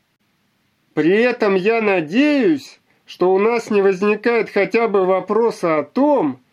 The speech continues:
почему ведро вообще или ведро А может служить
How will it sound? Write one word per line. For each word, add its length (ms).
почему 500
ведро 480
вообще 960
или 320
ведро 720
А 500
может 480
служить 800